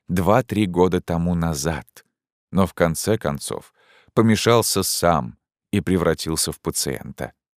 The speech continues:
Этот факт остался неизвестным моему дорожному товарищу. Смотрители, всего десять человек, были захвачены врасплох, вымазаны дёгтем,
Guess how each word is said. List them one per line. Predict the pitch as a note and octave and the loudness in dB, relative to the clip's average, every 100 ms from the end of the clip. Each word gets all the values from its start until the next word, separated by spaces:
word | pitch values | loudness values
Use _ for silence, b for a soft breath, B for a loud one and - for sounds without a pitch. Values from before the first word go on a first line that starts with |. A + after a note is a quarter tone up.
| _ _ _ _ _ - | _ _ _ _ _ 0
Этот | G#2+ F2+ E2 | 2 2 -2
факт | - G#2+ F#2 - _ _ - | 2 2 2 -4 _ _ -2
остался | F2 - G2+ F#2 F#2 | -2 2 2 2 0
неизвестным | F#2+ F#2+ E2 C3 A#2+ - - _ _ | 2 2 2 2 0 -4 -14 _ _
моему | F#2 F#2 F2 E2+ | 2 4 2 2
дорожному | E2+ E2 C#2 D2+ D2+ | 0 0 -4 -6 -4
товарищу. | D#2 C#2+ B1+ - - - _ _ _ _ | -2 -2 -2 -6 -12 -14 _ _ _ _
Смотрители, | - - G#2 G2+ G#2+ B2 - C2 | -2 2 2 2 2 0 -2 -4
всего | - - F2 | -4 -2 0
десять | F2 G2+ G#2 - - | 0 0 0 -2 -4
человек, | F#2 E2 F#2 A#2 - B - | 0 2 2 0 -4 B -4
были | E2+ A2 | 2 4
захвачены | G2+ F2+ - G2 - F2+ F2+ | 4 2 2 -2 0 0 0
врасплох, | E2+ - - F#2+ F#2 - B B | 0 -2 -4 -4 -4 -8 B B
вымазаны | F#2 B2 C3+ G#2+ F#2+ F2+ | 2 4 6 2 2 0
дёгтем, | D#2 G#2+ A#2 - - | 0 0 0 -4 -10